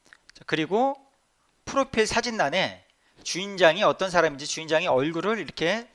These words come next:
등록을 하게끔 되어 있죠. 등록된 사진은 제가 다른 블로그에 찾아가서 댓글을 달았을 때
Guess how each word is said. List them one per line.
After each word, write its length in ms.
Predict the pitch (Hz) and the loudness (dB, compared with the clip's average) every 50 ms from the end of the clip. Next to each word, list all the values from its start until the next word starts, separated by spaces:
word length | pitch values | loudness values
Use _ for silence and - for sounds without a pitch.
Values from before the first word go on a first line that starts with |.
| _ _ _ _ _ _ _ - | _ _ _ _ _ _ _ -12
등록을 340 | - 156 180 214 220 214 196 | -10 -6 -2 0 0 0 0
하게끔 340 | 185 160 180 - - 180 | -2 -4 -6 -10 -10 -8
되어 200 | 131 139 127 120 120 | -6 -4 -4 -4 -4
있죠. 300 | 113 - - 117 101 92 _ _ - - - _ - | -6 -8 -10 -12 -12 -14 _ _ -20 -20 -20 _ -14
등록된 480 | - 165 190 202 - - - 185 180 | -10 -8 -8 -8 -6 -2 0 -2 0
사진은 560 | 170 - 311 320 - 190 160 151 170 220 247 - _ _ _ _ _ - - - - - _ _ _ _ _ _ _ _ _ - | 0 -4 -4 -4 -4 -2 -2 -2 -2 -2 -6 -12 _ _ _ _ _ -20 -20 -20 -20 -20 _ _ _ _ _ _ _ _ _ 2
제가 220 | - 156 165 196 | 4 6 6 6
다른 680 | 190 247 247 247 240 240 233 233 226 226 220 208 185 - - _ - | 8 10 10 10 10 10 8 8 6 6 4 2 -4 -16 -20 _ -10
블로그에 800 | - 156 175 190 190 165 170 165 156 151 156 180 214 226 - - _ - | -4 0 2 2 4 4 4 6 6 6 6 6 2 0 -2 -12 _ -8
찾아가서 680 | - - 262 254 262 254 180 151 131 - 196 175 143 | -4 -2 2 4 4 6 6 4 4 4 2 2 2
댓글을 420 | - 143 139 - - 220 214 214 | 2 -2 0 2 4 4 4 4
달았을 460 | 170 156 143 139 135 127 - 131 123 | 4 4 4 4 4 2 -2 -8 -10
때 360 | - - 196 185 139 104 92 | -4 -2 0 0 0 0 -2